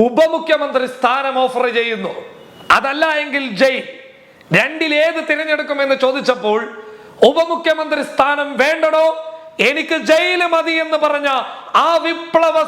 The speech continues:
സൂര്യനെ എങ്ങനെ ഇഷ്ടപ്പെടാതിരിക്കാൻ പറ്റും? ആ വിപ്ലവ പോരാട്ടത്തെ എങ്ങനെ ചേർത്ത് പിടിക്കാതിരിക്കാൻ പറ്റും? ആ വിപ്ലവ പോരാട്ടം വിജയത്തിന്റെ കൊടുമുടിയിൽ എത്തി നിൽക്കുമ്പോൾ എങ്ങനെ മതേതര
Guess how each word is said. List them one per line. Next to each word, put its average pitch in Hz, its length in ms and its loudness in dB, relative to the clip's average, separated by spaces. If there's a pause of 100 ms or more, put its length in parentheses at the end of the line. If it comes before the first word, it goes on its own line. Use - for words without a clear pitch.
(140)
സൂര്യനെ 320 580 0 (500)
എങ്ങനെ 381 340 -2
ഇഷ്ടപ്പെടാതിരിക്കാൻ 294 840 -2
പറ്റും? 196 260 -6 (640)
ആ - 20 6 (140)
വിപ്ലവ 349 360 2 (140)
പോരാട്ടത്തെ 311 540 0 (640)
എങ്ങനെ 381 280 -2 (100)
ചേർത്ത് 359 300 0
പിടിക്കാതിരിക്കാൻ 320 600 0 (100)
പറ്റും? 233 260 -4 (500)
ആ - 20 4 (180)
വിപ്ലവ 349 380 0 (160)
പോരാട്ടം 330 520 0 (360)
വിജയത്തിന്റെ 330 600 0 (120)
കൊടുമുടിയിൽ 330 680 0
എത്തി 330 300 -6
നിൽക്കുമ്പോൾ 302 440 2 (580)
എങ്ങനെ 349 460 -2 (460)
മതേതര 339 460 2